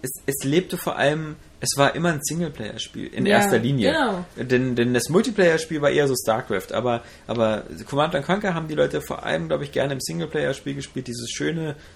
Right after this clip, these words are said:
Speaker 1: Einigeln,
Speaker 2: Mhm.
Speaker 1: Trutzburg schaffen und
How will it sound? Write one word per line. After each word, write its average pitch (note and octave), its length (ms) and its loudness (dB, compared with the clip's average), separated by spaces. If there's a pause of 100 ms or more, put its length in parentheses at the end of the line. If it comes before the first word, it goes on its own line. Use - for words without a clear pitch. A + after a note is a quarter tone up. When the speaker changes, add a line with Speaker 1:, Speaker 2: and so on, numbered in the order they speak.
(540)
Speaker 1:
Einigeln, B2 1000 2
Speaker 2:
Mhm. - 60 -8
Speaker 1:
Trutzburg G#3 560 2
schaffen A#2 560 -2 (340)
und A2+ 420 -4